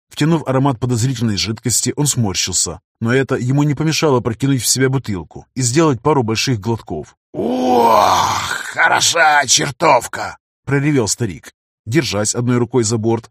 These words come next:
второй он откручивал крышку бака небольшого двигателя. Как только он справился с крышкой, то тут же перевернул в бак загадочную бутылку.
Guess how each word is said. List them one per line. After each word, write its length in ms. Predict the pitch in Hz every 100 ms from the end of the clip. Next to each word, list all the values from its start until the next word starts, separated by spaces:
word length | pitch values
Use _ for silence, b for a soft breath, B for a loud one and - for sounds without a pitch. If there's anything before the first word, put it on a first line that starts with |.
| _
второй 420 | - 131 113 131 113
он 140 | 143 139
откручивал 500 | - 165 - 139 120
крышку 340 | 139 131 123
бака 320 | 101 123 127
небольшого 440 | 117 120 - 127 117
двигателя. 580 | 101 80 - 67 - _ -
Как 100 | 123
только 240 | 160 135
он 140 | 127 131
справился 480 | - 90 107 113 117
с 80 |
крышкой, 520 | - 123 113 - 104 -
то 100 | 139
тут 240 | - 156
же 100 | 131
перевернул 540 | 117 131 131 139 170 123
в 60 |
бак 180 | 98 131
загадочную 560 | 107 117 117 104 117 113
бутылку. 600 | 123 117 85 - 62